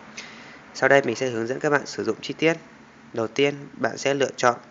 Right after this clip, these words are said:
chiều cao, cân nặng, đo. Chọn giới tính, male, cân nặng sáu mươi lăm cân, hoạt động active. À, lượng nước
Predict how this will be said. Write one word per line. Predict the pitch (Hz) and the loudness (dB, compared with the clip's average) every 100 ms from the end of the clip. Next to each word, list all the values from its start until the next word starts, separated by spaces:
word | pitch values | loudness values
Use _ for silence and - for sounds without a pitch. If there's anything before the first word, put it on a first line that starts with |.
| - - - - - - - - - - - - - - - - | -20 -20 -20 -20 -20 -20 -20 -20 -20 -20 -20 -20 -20 -20 -20 -4
chiều | 120 | -4
cao, | - 131 135 | 2 4 4
cân | - 139 | 2 -2
nặng, | 135 131 - - | 0 0 -4 -6
đo. | 127 127 131 127 - - - - - - - - - - - - - - - - - - - | 4 6 6 4 -8 -20 -20 -20 -20 -20 -20 -20 -20 -20 -16 -14 -14 -20 -20 -20 -20 -20 -6
Chọn | - 117 - | -2 -2 -2
giới | 120 | -4
tính, | 117 117 117 131 156 - - 131 | 0 0 0 -4 -10 -20 -18 -4
male, | 123 131 135 135 - _ _ _ _ - _ _ _ - | 2 2 2 -2 -10 _ _ _ _ -20 _ _ _ -4
cân | 131 | 0
nặng | 127 - | 0 0
sáu | - | -2
mươi | 113 | 0
lăm | 127 | 0
cân, | 127 135 131 131 135 - 123 | -2 -2 -2 -4 -14 -18 -8
hoạt | 113 | -2
động | 120 113 - | 0 0 -2
active. | 143 - - 160 160 - - - _ _ _ _ _ _ _ _ - _ _ _ _ _ _ _ _ _ _ _ _ - _ - | -8 -8 -4 -4 -4 -8 -16 -16 _ _ _ _ _ _ _ _ -20 _ _ _ _ _ _ _ _ _ _ _ _ -20 _ -8
À, | 113 107 | -6 -2
lượng | 113 - 127 | -2 -2 0
nước | 143 165 | 0 -2